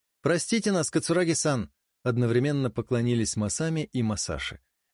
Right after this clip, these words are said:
«Мы не хотели вас так подставить». «Если хотите, можете лишить меня премии или даже зарплаты», — добавил хирург. Ну, уж так далеко я не пойду.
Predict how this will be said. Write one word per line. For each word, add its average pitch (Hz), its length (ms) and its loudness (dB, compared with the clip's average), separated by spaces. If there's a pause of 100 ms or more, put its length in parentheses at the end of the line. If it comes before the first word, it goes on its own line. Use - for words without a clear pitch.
«Мы 175 300 2
не 202 80 2
хотели 208 360 0
вас 170 200 2
так - 180 -2
подставить». 127 640 -2 (460)
«Если 90 280 -2
хотите, 110 560 -2 (140)
можете 110 380 -2
лишить 107 320 -2
меня 117 220 0
премии 92 560 -2 (240)
или 95 220 -2
даже 98 320 -2
зарплаты», — 80 640 -4 (220)
добавил 90 460 -4
хирург. 73 540 -10 (280)
Ну, 165 580 -2
уж 127 240 -2
так 165 240 0
далеко 160 360 0
я 135 140 2
не 123 120 0
пойду. 143 520 -2